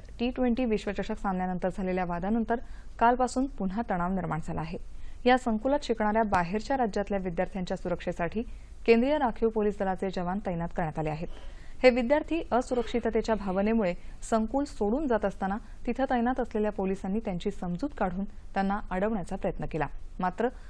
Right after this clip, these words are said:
यावेळी तणाव निर्माण झाल्यावर परिस्थिती नियंत्रणात आणण्यासाठी लाठीमार करावा लागला,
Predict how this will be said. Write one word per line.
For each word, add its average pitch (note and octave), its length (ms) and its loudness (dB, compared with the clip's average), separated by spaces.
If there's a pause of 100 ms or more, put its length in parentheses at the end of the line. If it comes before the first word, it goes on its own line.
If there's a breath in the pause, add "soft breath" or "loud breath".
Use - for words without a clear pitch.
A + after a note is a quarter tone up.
(140 loud breath)
यावेळी A3 400 6
तणाव G3+ 260 0
निर्माण G#3 340 0
झाल्यावर G3 320 0
परिस्थिती F#3+ 500 -4
नियंत्रणात G#3+ 460 0
आणण्यासाठी G3+ 580 -2
लाठीमार F3 420 -2
करावा G#3+ 360 2
लागला, G#3 240 2